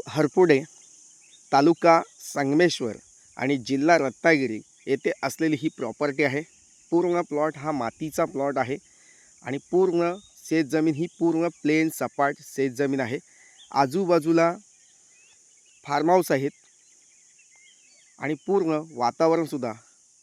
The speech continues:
अप्रतिम क्लायमेट या ठिकाणी आणि स्वच्छ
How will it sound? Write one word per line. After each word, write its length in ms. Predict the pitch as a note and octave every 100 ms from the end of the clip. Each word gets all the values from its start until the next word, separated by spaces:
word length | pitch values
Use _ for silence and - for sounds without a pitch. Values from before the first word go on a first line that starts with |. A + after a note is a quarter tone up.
| _ _ _ -
अप्रतिम 520 | D3+ E3 E3 E3 E3+ F3 _ _ _ _ _ _ _ _ _ _ _ -
क्लायमेट 380 | C#3 C#3+ D#3+ - -
या 120 | C#3
ठिकाणी 440 | C3+ A2+ C3+ D#3 F3+
आणि 220 | C3 D3+ D#3 -
स्वच्छ 400 | - F#3 -